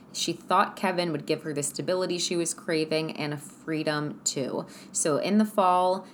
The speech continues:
they held a surprise ceremony and people shot the ceremony. You can look up pictures. It's when Brit's in her strapless dress,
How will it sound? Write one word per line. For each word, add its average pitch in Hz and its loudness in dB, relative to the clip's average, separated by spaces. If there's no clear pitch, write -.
they - -4
held 160 2
a - 0
surprise 151 0
ceremony 170 -2
and 151 0
people 151 -4
shot 185 2
the - -6
ceremony. 170 -2
You 147 -6
can 143 -4
look 139 -2
up - -2
pictures. 170 -2
It's 139 -6
when 143 -2
Brit's 139 -4
in 143 -4
her 139 -4
strapless - -4
dress, 170 0